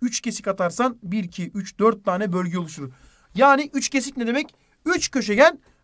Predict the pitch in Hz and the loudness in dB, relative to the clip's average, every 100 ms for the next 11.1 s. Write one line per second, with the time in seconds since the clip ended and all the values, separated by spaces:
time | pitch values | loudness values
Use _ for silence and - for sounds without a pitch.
0 | - 202 330 - - 233 233 330 - _ | 0 2 2 -2 -2 0 0 -2 -6 _
1 | 226 202 262 240 240 247 202 196 147 131 | -10 -8 -6 -4 0 0 2 0 -2 -8
2 | 214 - 302 302 320 320 320 294 320 269 | -6 0 2 6 6 6 2 -4 -2 0
3 | 247 285 349 320 202 226 302 _ _ _ | 2 0 -2 -2 2 2 0 _ _ _
4 | _ 170 208 254 254 - 190 - _ _ | _ 0 2 2 0 0 -4 -6 _ _
5 | _ _ 202 320 330 233 262 226 196 156 | _ _ 0 0 0 2 6 6 4 -2
6 | - _ _ _ _ _ _ 170 175 - | -8 _ _ _ _ _ _ -2 -2 -2
7 | 175 165 254 294 - 185 269 262 214 185 | -4 0 2 2 -2 -6 -4 0 0 0
8 | - 160 - - 233 - 202 175 165 214 | -6 -10 -10 -8 -8 -4 -4 -4 -8 -4
9 | 233 202 208 202 196 196 196 180 151 180 | 0 0 0 0 0 -2 -6 -8 -2 4
10 | 226 214 233 180 - 220 196 196 175 190 | 4 4 -4 -10 -6 -6 -6 -6 -4 -2